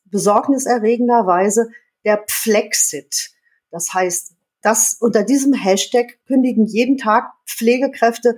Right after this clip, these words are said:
die sich in den letzten Monaten in den Krankenhäusern, in den Altenpflegeeinrichtungen wirklich aufgerieben haben, an, dass sie aus der Pflege aussteigen wollen.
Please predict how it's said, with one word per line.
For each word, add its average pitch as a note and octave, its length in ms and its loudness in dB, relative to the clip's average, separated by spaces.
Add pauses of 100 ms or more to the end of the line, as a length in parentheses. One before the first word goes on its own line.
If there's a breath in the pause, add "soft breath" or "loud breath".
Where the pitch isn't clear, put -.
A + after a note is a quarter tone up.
(400 loud breath)
die A#3+ 80 -2
sich A#3+ 180 -2
in A3+ 80 -2
den B3 100 6
letzten A#3 380 0
Monaten A3 600 2
in A#3+ 140 2
den A#3+ 160 2
Krankenhäusern, G3+ 840 0
in G3 160 -2
den G3+ 100 0
Altenpflegeeinrichtungen F#3+ 1200 -2 (140)
wirklich G3+ 360 -8
aufgerieben A3 640 0
haben, F#3+ 300 0 (680 loud breath)
an, A#3+ 280 2
dass G#3+ 160 0
sie F3+ 120 0
aus G3 120 -2
der F#3 120 -2
Pflege G3 440 0
aussteigen A3+ 640 0
wollen. B3+ 440 0